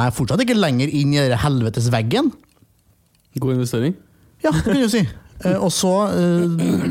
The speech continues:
Speaker 1: tar jeg kontakt med, eh, en av de eldre damerne på, på jobben min, og spør, eh, hva er, er det som skjer, liksom. Og så sier jeg, «Ja, da har du kommet frem til armeringen.»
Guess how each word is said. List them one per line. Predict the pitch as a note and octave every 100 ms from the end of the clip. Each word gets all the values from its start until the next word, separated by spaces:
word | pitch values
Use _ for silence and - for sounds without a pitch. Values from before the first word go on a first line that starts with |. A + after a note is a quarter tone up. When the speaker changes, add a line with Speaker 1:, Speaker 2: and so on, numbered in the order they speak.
| -
Speaker 1:
tar | C#3 A#2
jeg | A2+ C#3+
kontakt | A#2 C3+ - - C3
med, | B2+ F#2+ C3+ -
eh, | C#3 C#3+ C#3 B2+
en | B2+
av | C3 B2+
de | C3+ C#3 - - _ _ -
eldre | B2+ G#2+ G#2+ C3
damerne | C#3+ C#3 A#2 A2+ F3 - -
på, | D3+ C#3+ C#3 C3+
på | C#3 B2
jobben | G#2+ B2
min, | G#3+ G#3+ - - - - _
og | - -
spør, | - C#3 C#3 D3 D3+
eh, | C#3
hva | - C#3 C3+ B2
er, | G#2+ A2+ G#2+
er | F2
det |
som | G#2+
skjer, | - G2 G2+
liksom. | G#2 F2 - _
Og | B2
så | C3+
sier | A#2+ A2
jeg, | G#2+ - _ _ _ _ _ -
«Ja, | B3
da | A3 A#3
har | A3
du | G#3+
kommet | B3+ C4 A#3
frem | A3+
til | G#3+ G#3
armeringen.» | A#3 A3 F3+ F#3+ F3+ A3